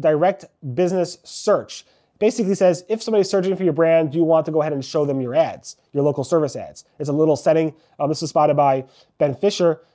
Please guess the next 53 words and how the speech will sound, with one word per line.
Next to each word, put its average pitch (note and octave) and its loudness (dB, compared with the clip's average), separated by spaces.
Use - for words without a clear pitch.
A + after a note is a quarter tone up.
Um, C#3+ 2
here's D#3 -2
a C#3+ -8
screenshot D#3+ 2
of C3+ -2
that. C#3+ -2
You C#3 -4
toggle D#3+ 0
it D3+ 2
on F#3 2
and D3+ -4
people D#3+ -6
could D#3 0
actually D3+ -2
see E3 -6
your C3+ -4
ads D#3 -4
if D3+ -20
they're C#3+ -4
searching C#3 -4
for C3+ -12
your B2+ -4
business E3 0
name. F3+ 0
I'm D3 -4
not C#3+ -4
sure C#3+ -4
why, C3 -2
um, C3 -2
you C3 2
wanna C3 2
do F#3+ 2
that, G3 4
but D#3+ -6
supposedly D3+ 0
in C3+ -2
some D3 0
areas C#3 -2
you C3+ -4
might C3 -2
wanna B2+ -6
go B2 -4
ahead B2+ -4
and A#2+ -10
show C#3 -8
your B2 -6
ad D#3 4
in C3 -2
addition C3+ -6
to C3 -10
your B2+ -6
organic C3 -4
results, B2 -4